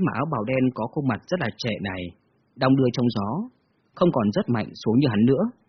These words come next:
Đây thật sự là lần không chiến đầu tiên ở trên thế gian. An Khả Y chậm rãi từ trên bầu trời bay xuống, nhìn Trình Lễ Số đang sợ hãi và bất lực, mở to mắt nhìn mình. Ánh mắt của nàng ta đầy sự thương xót.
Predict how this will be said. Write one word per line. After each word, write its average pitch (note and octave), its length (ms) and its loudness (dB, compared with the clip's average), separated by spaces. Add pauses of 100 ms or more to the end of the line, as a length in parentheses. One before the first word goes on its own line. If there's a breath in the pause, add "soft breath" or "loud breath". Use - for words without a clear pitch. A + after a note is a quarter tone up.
(1800)
Đây C#3 280 4
thật B2 180 0
sự A#2+ 80 2 (100)
là A2+ 120 -2
lần A2 180 2 (160)
không E3 200 4
chiến C3+ 240 2
đầu A#2 180 4
tiên C#3 120 2
ở B2 140 0
trên B2+ 200 0
thế A#2+ 80 -4 (120)
gian. C3 160 -2 (1400)
An F3 220 2
Khả B2+ 160 0
Y F3+ 100 4 (100)
chậm - 160 -4
rãi A#2+ 220 -2
từ D3 100 2
trên E3+ 160 2
bầu A2+ 180 2
trời G#2+ 240 -2
bay D3 100 2 (100)
xuống, C#3 260 2
nhìn A2 200 2 (120)
Trình G#2+ 220 -2
Lễ B2 80 -4 (100)
Số A2+ 200 -4
đang D3+ 200 -2
sợ - 220 -6
hãi B2 180 -6
và A#2 140 -2
bất - 120 -8
lực, G#2+ 180 -6 (140)
mở G2+ 100 -2 (100)
to B2 80 -2
mắt E3 180 0
nhìn G#2 180 -2
mình. F#2 180 -4 (760)
Ánh C#3 160 2
mắt A#3+ 140 4
của A2+ 120 4
nàng A2+ 240 2
ta D#3+ 120 -2 (120)
đầy G#2+ 140 -2 (100)
sự A#3+ 60 -4 (100)
thương C3 220 2
xót. G3+ 180 0